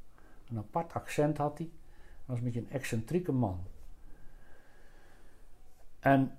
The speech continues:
later zei hij tegen mij, eh, toen ik va-, toen een paar keer met hem gesproken had, zei hij tegen mij: "Hoe sta jij tegenover de vrede in de oorlog? Vrede en oorlog?" Ik zei: "Ja, nou, voor mij liever niet."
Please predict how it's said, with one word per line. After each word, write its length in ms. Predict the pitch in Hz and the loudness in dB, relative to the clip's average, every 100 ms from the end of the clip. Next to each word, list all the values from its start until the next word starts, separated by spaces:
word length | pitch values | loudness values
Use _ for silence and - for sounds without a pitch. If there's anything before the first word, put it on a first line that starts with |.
| - | -6
later 680 | 127 139 190 190 151 151 151 135 123 - - - - - | 6 10 12 12 8 6 2 -4 -6 -8 -16 -12 -10 2
zei 240 | 156 170 | 8 10
hij 100 | 185 | 10
tegen 340 | 180 170 147 | 12 12 12
mij, 420 | 147 156 170 175 - - | 8 10 10 6 0 -6
eh, 60 | 147 143 | -8 -4
toen 180 | 151 143 | 2 2
ik 100 | 139 | 0
va-, 400 | - 151 139 135 | 4 6 6 6
toen 140 | 139 | 6
een 140 | 139 - | 6 2
paar 200 | 147 135 | 2 4
keer 120 | 139 | 6
met 100 | 139 | 6
hem 100 | 127 | 6
gesproken 500 | 120 - 143 143 135 | 2 6 10 10 8
had, 160 | 135 - | 4 6
zei 180 | 147 | 6
hij 100 | 139 | 8
tegen 280 | 139 127 123 | 8 6 6
mij: 260 | 131 127 127 - - - - - | 4 2 0 -6 -8 -10 -16 -2
"Hoe 160 | 190 196 | 0 4
sta 280 | 240 214 | 6 8
jij 180 | 180 170 | 8 6
tegenover 600 | 165 175 147 147 135 120 | 8 6 6 6 6 4
de 80 | 120 | 0
vrede 420 | - 220 180 117 | 2 2 8 8
in 120 | 120 | 10
de 120 | 120 - | 6 4
oorlog? 520 | 180 107 98 - - - - - - - - - | 2 2 -2 -8 -10 -10 -10 -12 -12 -12 -10 -6
Vrede 320 | - 165 139 | 6 8 10
en 140 | 127 170 | 6 2
oorlog?" 300 | 160 101 104 | 2 0 -4
Ik 60 | |
zei: 180 | - 110 | -6 -4
"Ja, 100 | 117 | -4
nou, 120 | 92 101 | -4 -4
voor 80 | 104 | -2
mij 180 | 110 95 | 0 2
liever 240 | 110 117 | 2 4
niet." 260 | 147 143 | 2 4